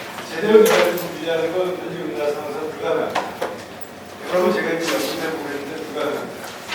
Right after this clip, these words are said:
그래서, 어, <clears throat> 지금 다른 완전히 혁명적인 변화를 시키면서 네거티브 규제를 한다면 가능하겠지만 현 상황에서는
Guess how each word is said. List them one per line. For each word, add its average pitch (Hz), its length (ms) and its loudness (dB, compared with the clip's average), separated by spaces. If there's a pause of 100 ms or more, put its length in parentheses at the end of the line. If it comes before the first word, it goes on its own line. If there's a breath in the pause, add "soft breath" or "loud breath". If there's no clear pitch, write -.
(300)
그래서, 165 220 0 (400)
어, - 400 -4 (200)
<clears throat> - 760 4
지금 233 460 0
다른 208 380 4
완전히 254 460 4
혁명적인 240 580 6
변화를 170 440 4
시키면서 262 600 2
네거티브 175 480 6
규제를 156 240 0
한다면 151 400 2
가능하겠지만 - 1000 2 (320)
현 196 180 -2
상황에서는 202 560 6